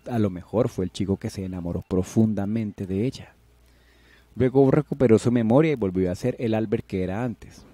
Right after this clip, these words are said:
o sea, el jefe del clan Andri. <clears throat> De pronto, en algún momento, en algún momento, es como si hubiera renacido y se hubiera convertido en una tercera persona.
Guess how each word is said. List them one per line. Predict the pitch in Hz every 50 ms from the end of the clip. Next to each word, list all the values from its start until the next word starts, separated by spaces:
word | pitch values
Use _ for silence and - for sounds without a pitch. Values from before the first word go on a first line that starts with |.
| - - _ _ _ _ _ _ -
o | - 85 -
sea, | - 123 123 123 123 - _ _ - - _ _ _ _
el | 101 90
jefe | - - - 104 101 - 107
del | 104 95 87
clan | - - 101 92 92 - -
Andri. | 117 117 113 110 95 87 80 95 107 - _ _ _ _ _
<clears throat> | - 196 202 208 202 202 - - 147 127 - _ _ -
De | 131 120 113
pronto, | - 127 131 147 147 180 185
en | 180
algún | 160 123 110 107 123 156 190 196
momento, | 202 208 208 196 202 220 214 196 160 - - 139 135 143 - _ _ _ _ _ _ _ _ _ _ _ _ _ _ _ _ _ _ -
en | 107 98 92
algún | 87 85 87 127 139 135
momento, | 110 92 85 82 80 80 - - 95 95 - _ _ _ _ _ _ _ _ _ _ _ _ _ _ _ _ _ _ _ _ _ _ _ _ _ _ _ _ _ _ _ _ -
es | 107 -
como | - 131 131 131
si | - - 110 98
hubiera | 98 101 95 98
renacido | 110 120 117 110 101 92 - - 113 113
y | 117 117
se | - 107
hubiera | 92 92 95 -
convertido | - 117 104 92 87 - - 90 90
en | 92 98
una | 101 104 104
tercera | - 101 - - - 90 85
persona. | - - - - - 113 104 95 87